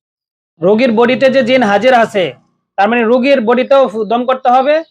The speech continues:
এবং যে স্থানে আপনি বাড়ি মারবেন, সেই স্থানেও আপনাকে দম করতে হবে। প্রথমে আপনি ইস্তেগফার কয়েকবার পড়ে নিবেন,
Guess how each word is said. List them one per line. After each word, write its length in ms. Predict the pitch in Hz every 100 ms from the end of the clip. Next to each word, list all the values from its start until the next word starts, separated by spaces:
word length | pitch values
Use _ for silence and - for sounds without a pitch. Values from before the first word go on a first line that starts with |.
| _ _
এবং 300 | 196 208 247
যে 240 | 202 247 240
স্থানে 260 | - 247
আপনি 200 | 240 202
বাড়ি 260 | 208 196 214
মারবেন, 480 | 220 214 226 277 294 _ _ _ _ _ _
সেই 300 | - 240 262
স্থানেও 280 | 254 240 254
আপনাকে 280 | 196 214 208
দম 200 | 202 208
করতে 280 | 196 -
হবে। 280 | 160 156 131 117
প্রথমে 380 | 233 240 269
আপনি 340 | 247 196 208 247
ইস্তেগফার 760 | 226 226 262 247 - 233 233
কয়েকবার 400 | - 220 208 226
পড়ে 220 | 202 220 233
নিবেন, 340 | 240 254 262